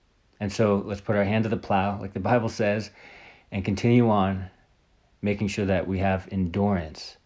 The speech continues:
because it's all about doing the will of God, and he will equip you for what he's called you to. Never forget that. He's gonna equip you for what he's called you to. You might not feel qualified, perfect place to be,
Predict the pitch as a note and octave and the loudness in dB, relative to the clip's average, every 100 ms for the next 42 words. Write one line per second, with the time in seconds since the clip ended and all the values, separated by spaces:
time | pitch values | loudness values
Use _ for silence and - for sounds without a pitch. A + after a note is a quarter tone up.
0 | _ _ _ _ _ _ _ _ G2 - | _ _ _ _ _ _ _ _ -6 2
1 | G#2 G2 F2+ - - _ - G2 G#2 G2+ | 2 2 0 -8 -20 _ -4 0 2 2
2 | F#2+ G2+ G2 F2+ F2 F2 E2 D2 D2 - | 0 0 -2 -2 -4 -6 -6 -10 -10 -10
3 | G2+ G#2+ G#2 F#2 F#2 - B2 A#2+ F#2 D#2+ | -4 -2 0 -2 -6 -2 -2 -2 -6 -6
4 | E2+ - _ _ - F#2+ F#2 E2+ E2+ E2 | -10 -16 _ _ -6 -4 -2 -4 -4 -4
5 | D#2+ D2+ D2+ E2 - _ _ _ _ - | -6 -12 -14 -16 -20 _ _ _ _ -4
6 | A2 A#2 B2 G#2+ G2+ F2+ G2 G#2 G#2+ F#2+ | 0 0 0 -4 -4 -6 -4 -4 -4 -6
7 | F#2 - D3 C#3 B2+ A2 G#2 G2+ F#2+ - | -8 -4 -2 0 -2 -2 -2 -4 -6 -4
8 | G2 F#2+ F2+ F#2 F#2+ A2 B2 A#2+ B2 - | -4 -4 -4 -2 0 2 2 0 -2 0
9 | B2 A#2 B2 A#2+ - A#2 - F#2 G#2 F#2+ | 0 2 0 0 -2 -6 -6 -6 -4 -4
10 | - F2+ D#2+ E2 | -4 -6 -6 -8